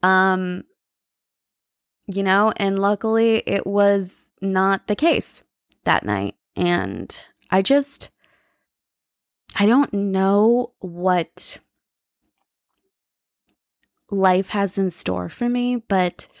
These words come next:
frankly, it just doesn't feel like it's anything good. I mean, I'm still trying to do the things that I'm doing, you know, I'm still doing this stupid podcast,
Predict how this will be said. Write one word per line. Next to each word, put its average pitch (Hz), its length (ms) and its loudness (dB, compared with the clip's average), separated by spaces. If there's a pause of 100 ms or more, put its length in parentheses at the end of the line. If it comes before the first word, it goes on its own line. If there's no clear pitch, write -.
(1000)
frankly, 302 640 4
it - 120 -2
just 226 220 -2
doesn't 226 320 0
feel 185 240 0
like 185 380 0
it's - 380 -4
anything 180 500 -2
good. 196 400 -2
I 202 80 -2
mean, 208 140 2
I'm 226 140 2
still 277 260 0
trying 208 440 0
to 196 80 2
do 196 680 2
the 185 140 0
things 190 520 -2
that 185 100 0
I'm 185 160 0
doing, 180 580 2
you 185 80 2
know, 175 240 2
I'm 175 100 -4
still 185 300 0
doing 190 220 2
this 190 120 0
stupid 185 520 0
podcast, 175 760 -2